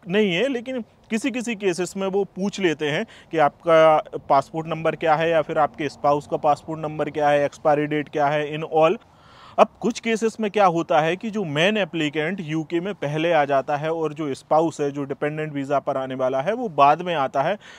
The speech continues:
तो उस केसेस में आपसे ये भी क्वेश्चन कर सकते हैं कि आपके स्पाउस का कॉन्टैक्ट नंबर क्या है। कॉमन सेंस वाली बात है कि अगर आपका मेन एप्लीकेंट यूके में पहले आ गया है, तो उसके पास उसका मोबाइल नंबर तो होगा ही, तो वो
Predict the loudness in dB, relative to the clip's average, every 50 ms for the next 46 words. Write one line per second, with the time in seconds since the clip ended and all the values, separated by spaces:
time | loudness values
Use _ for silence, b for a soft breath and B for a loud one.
0 | B B 0 0 2 2 0 -2 -2 -2 -2 -2 -2 0 -2 -4 -6 -6 -4 -2
1 | -2 -2 -2 -2 -4 -6 -4 -2 -2 -2 -2 -4 -6 -4 -4 -4 -4 -4 -6 -6
2 | -2 0 0 0 0 -2 -4 -4 -4 -6 -4 -4 -2 -4 -4 -6 B B B B
3 | B B -6 0 4 4 4 4 2 0 -4 -4 -4 -2 0 0 0 0 -2 -4
4 | -6 -6 -6 -4 -4 -4 -2 0 0 0 0 0 -2 -6 -4 0 0 0 0 2
5 | 4 4 4 6 6 4 2 2 0 -2 -2 -2 -2 -2 0 4 4 4 4 4
6 | 4 4 4 4 2 -2 -6 -6 -4 -4 -2 0 2 2 2 2 0 0 -2 -4
7 | -4 -4 -4 -4 -4 -6 -8 -6 -8 -8 -6 -4 -4 -6 -6 -6 -4 -2 -2 -2
8 | -2 -4 -6 -4 -4 -6 -4 -2 -2 0 0 2 4 6 6 6 6 4 2 0
9 | 2 2 2 0 -2 -4 -6 -6 -6 -6 -8 -8 -6 -2 0 0 0 -2 -4 -12
10 | -12 -8 -6 -6 -4 -4 0 0 2 2 0 -2 -4 -4 -2 -4 -2 -2 0 2
11 | 4 6 6 6 6 4 2 2 0 B B B B B B 2 2 4 4 4
12 | 4 2 2